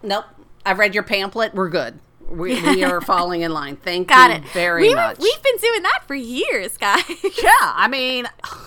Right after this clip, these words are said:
Speaker 1: <laughs> duh. Jesus, let's go.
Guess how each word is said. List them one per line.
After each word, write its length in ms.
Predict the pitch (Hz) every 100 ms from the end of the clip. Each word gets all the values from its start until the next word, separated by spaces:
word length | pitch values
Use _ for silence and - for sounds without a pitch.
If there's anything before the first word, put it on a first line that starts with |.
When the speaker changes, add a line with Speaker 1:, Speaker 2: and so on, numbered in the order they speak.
| -
Speaker 1:
<laughs> 480 | 196 392 233 -
duh. 460 | 160 269 - 226 285 - - - _
Jesus, 680 | - 302 - 208 165 - -
let's 480 | 190 214 - - -
go. 540 | 202 247 214 - 208